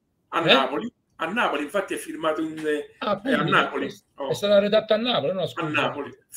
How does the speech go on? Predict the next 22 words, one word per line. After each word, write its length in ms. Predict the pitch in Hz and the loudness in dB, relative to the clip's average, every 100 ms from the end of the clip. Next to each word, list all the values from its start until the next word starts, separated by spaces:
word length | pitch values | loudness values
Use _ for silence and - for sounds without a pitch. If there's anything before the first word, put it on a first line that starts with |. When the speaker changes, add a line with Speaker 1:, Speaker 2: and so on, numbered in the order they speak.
| - | -2
Speaker 1:
La 120 | 147 | -2
firma 440 | 208 240 190 156 | -2 -2 0 0
è 80 | 147 | -2
fatta, 340 | - 156 - | 0 -2 -2
vedi 220 | 175 208 180 | -4 0 4
che 180 | 156 | 6
è 40 | 156 | 4
aggiunta 340 | 147 196 175 | 4 -2 0
rispetto 400 | 151 - 165 151 | 0 0 -2 0
alla 160 | 160 151 | 0 0
scrittura 680 | - 160 - 175 165 156 - _ _ _ | -2 -12 -4 -2 -2 -2 -10 _ _ _
del 280 | - 160 151 | -10 -8 -6
Soldati? 680 | - 156 160 165 143 165 185 _ _ _ _ _ _ _ _ _ _ _ | -4 -4 0 0 -2 -6 -14 _ _ _ _ _ _ _ _ _ _ _
Ti 80 | 185 | -8
dicevo 340 | 202 226 208 | -4 2 4
Speaker 2:
Ah, 80 | 180 | 4
Speaker 1:
che 60 | - | 6
Speaker 2:
quindi 240 | 254 214 | 4 4
è 40 | |
Speaker 1:
Soldati 240 | - 254 208 | 2 2 4
Speaker 2:
stato 160 | 202 | 2
Speaker 1:
era, 200 | 175 - | 2 -2